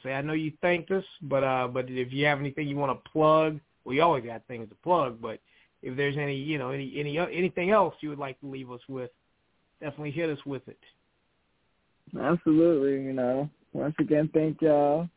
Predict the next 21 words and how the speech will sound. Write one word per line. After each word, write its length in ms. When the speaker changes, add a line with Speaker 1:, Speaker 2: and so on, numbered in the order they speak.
Speaker 2:
You 80
know, 200
Throw 200
It 80
All 180
Away 540
is 180
out 220
now 360
on 100
all 200
major 320
streaming 260
platforms, 680
wherever 260
you 80
like 200
to 60
listen 280
to 60
music. 500